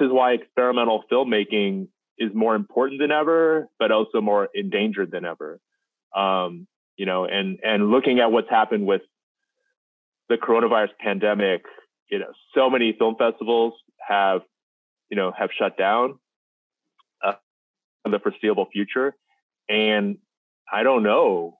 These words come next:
how many of them are actually gonna come back. Um, this has just been a disaster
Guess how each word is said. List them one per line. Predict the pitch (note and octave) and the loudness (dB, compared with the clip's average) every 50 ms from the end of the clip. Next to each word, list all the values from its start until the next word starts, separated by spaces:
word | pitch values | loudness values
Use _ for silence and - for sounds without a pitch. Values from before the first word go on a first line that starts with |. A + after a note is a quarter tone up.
| _ _ | _ _
how | - G#2 G2 | -6 -4 -2
many | G2 G2+ G2+ G2 G2 | -2 -2 0 0 0
of | F#2+ F2+ | 0 0
them | G2 G2 F#2+ | -2 -2 -2
are | F#2+ | -2
actually | F#2+ F#2 - - F#2 | -2 -4 -6 -8 -8
gonna | G2 F#2 G#2+ | -6 -8 -6
come | - - F#2+ F2+ | -6 -6 -6 -4
back. | E2 E2+ G2 A#2+ A2+ D2+ D2+ - - - _ _ _ _ _ _ _ _ _ _ _ _ _ _ - - | -2 0 0 0 0 -2 -4 -8 -16 -20 _ _ _ _ _ _ _ _ _ _ _ _ _ _ -6 -4
Um, | F#2 F2+ F2 E2+ E2 F2+ - | -2 -2 -2 -4 -6 -8 -12
this | G2+ - - | -12 -10 -8
has | A2 G2 | -8 -4
just | - - G#2+ - - | -2 -4 -4 -2 -2
been | - A2 G2+ F#2+ F#2 F#2+ F#2+ _ _ - | 0 0 0 0 -2 -6 -8 _ _ -8
a | G2 | -6
disaster | F2+ - F#2+ E2+ - G#2+ A2 C3 - - - G2+ F#2 | -6 -6 -4 -2 0 2 2 2 0 -2 -2 -2 -2